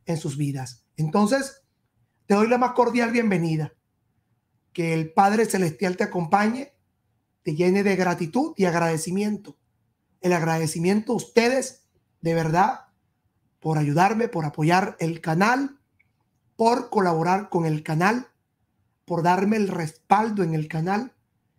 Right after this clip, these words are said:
y por ser siempre parte de nuestra gran familia. Gracias. Que Dios se los pague en vida y en salud. Comenzamos,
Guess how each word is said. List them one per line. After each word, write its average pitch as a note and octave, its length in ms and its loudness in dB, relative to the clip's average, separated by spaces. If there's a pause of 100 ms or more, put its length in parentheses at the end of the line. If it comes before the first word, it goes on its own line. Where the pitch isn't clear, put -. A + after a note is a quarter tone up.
(160)
y F3 100 -6
por D#3+ 180 -2
ser F#3+ 200 0
siempre G#3 540 2
parte G#3+ 800 0 (400)
de E3 200 -2
nuestra G3 500 2
gran F#3 280 2
familia. D3+ 600 -2 (720)
Gracias. E3 720 -2 (480)
Que D#3+ 160 -2
Dios G#3+ 440 0
se - 160 -6
los E3 180 0
pague B3 500 2 (320)
en E3 180 -2
vida G#3 600 2
y E3+ 140 -2
en D#3 120 0
salud. D3 480 -6 (680)
Comenzamos, C#4+ 840 0